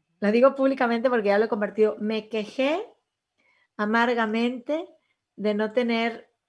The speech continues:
algo que aquí en, en Estados Unidos le, le llaman office hours. O sea, yo no tenía tiempo para estar sentada contestando un correo electrónico o desarrollando un proyecto.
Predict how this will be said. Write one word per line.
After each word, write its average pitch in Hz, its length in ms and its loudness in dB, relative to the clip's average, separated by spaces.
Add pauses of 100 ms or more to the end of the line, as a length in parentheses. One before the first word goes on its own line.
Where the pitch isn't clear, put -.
(120)
algo 214 280 0
que 226 160 -2
aquí 202 180 -4
en, 208 100 -2
en 214 220 -8
Estados 208 280 -6
Unidos 214 220 -4
le, 202 200 -2
le 196 200 -4
llaman 196 340 -4
office 277 460 -4
hours. 202 680 -4
O 208 40 -10
sea, 214 240 0
yo 220 120 0
no 240 140 -6
tenía 240 260 -4
tiempo 247 320 0
para 226 260 0
estar 208 460 -2
sentada 214 460 -2
contestando 202 420 -8
un 202 80 -8
correo 196 220 -4
electrónico 202 840 -4 (460)
o 220 500 0 (260)
desarrollando 208 760 -2
un 208 80 -6
proyecto. 208 1000 -2